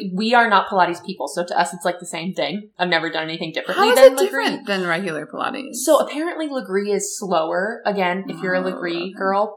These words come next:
Speaker 1: please
Speaker 2: Okay.
Speaker 1: explain it to me, and don't be mad if I'm explaining it
Speaker 2: Yeah.
Speaker 1: wrong. <laughs> But I think it's supposed to be slower, and also, like, more traditional Pilates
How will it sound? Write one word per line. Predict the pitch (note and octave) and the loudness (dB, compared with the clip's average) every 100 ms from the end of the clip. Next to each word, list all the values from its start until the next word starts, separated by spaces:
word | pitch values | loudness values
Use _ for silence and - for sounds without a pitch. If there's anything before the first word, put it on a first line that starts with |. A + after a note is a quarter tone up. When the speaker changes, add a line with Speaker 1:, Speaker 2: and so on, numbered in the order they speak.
| - | -6
Speaker 1:
please | A3 A#3 A#3 - _ _ _ - | -4 -4 -6 -10 _ _ _ -4
Speaker 2:
Okay. | F3 | -2
Speaker 1:
explain | F3 F#3 G#3+ A3 | 0 4 4 6
it | B3 C4+ - _ _ _ _ - | 4 2 -4 _ _ _ _ -6
to | B3+ | -2
me, | C4 B3 | -2 -2
and | G3+ F#3+ - | -4 -6 -10
don't | F#3+ F3+ G3+ | -2 -2 0
be | |
mad | F3+ E3 E3 | 0 0 0
if | F#3+ | 0
I'm | |
explaining | G3 - G3+ G3+ | -2 0 0 2
it | G#3+ | 8
Speaker 2:
Yeah. | A#3+ B3+ | 10 10
Speaker 1:
wrong. | E4+ | 8
<laughs> | - G4+ - - - | 4 0 -2 -10 4
But | C#4 | 8
I | C4+ | 8
think | C4+ C#4 | 6 0
it's | E4 D#4+ | -2 -2
supposed | E4 E4 | -4 -4
to | |
be | C#4+ C4 | -4 -6
slower, | - - G3 E3+ E3 G3 B3 C#4 _ _ _ _ - | -6 -4 -2 -2 0 -2 -2 -6 _ _ _ _ 2
and | A3 G#3 G3+ G3+ G#3+ | 4 4 4 0 4
also, | G#3 G#3+ A#3 | 6 6 4
like, | G#3+ F#3+ E3+ - _ _ _ _ G3+ | 2 2 0 -2 _ _ _ _ -8
more | G3+ G3 F#3+ G#3 A3+ | -4 -2 0 0 0
traditional | A3+ G3+ G3+ | -2 -4 -4
Pilates | F#3+ F3+ E3+ | 0 2 0